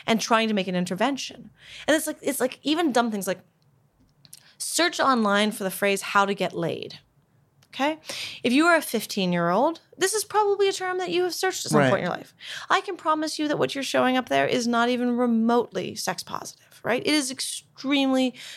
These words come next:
Speaker 1: toxically masculine in, in ways that are often very aggressive. Why? Well, my guess is that when you were trying to figure out your sexuality as a fifteen-year-old, you got access to somebody's Playboy,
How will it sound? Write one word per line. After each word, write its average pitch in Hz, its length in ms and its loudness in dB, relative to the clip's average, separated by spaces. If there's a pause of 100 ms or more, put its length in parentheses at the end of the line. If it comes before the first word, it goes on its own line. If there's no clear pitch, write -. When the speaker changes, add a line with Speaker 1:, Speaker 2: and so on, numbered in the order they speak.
Speaker 1:
toxically 208 600 0
masculine 156 560 -4
in, 107 200 -4
in 190 360 -2
ways 220 280 4
that 208 100 -2
are - 80 0
often 202 320 -6
very 240 380 0
aggressive. - 580 -10 (640)
Why? 254 520 0 (260)
Well, - 320 2
my 359 300 6
guess 294 220 0
is 247 80 -2
that 240 140 0
when 226 120 4
you 294 140 4
were 370 80 2
trying 240 240 -2
to 214 80 -2
figure 196 240 -2
out 185 120 0
your 180 120 -6
sexuality 175 680 0
as 175 140 -4
a - 20 -4
fifteen-year-old, 180 800 -2
you 269 140 0
got 254 180 4
access 196 360 -2
to - 60 -6
somebody's 185 440 -2
Playboy, - 560 -2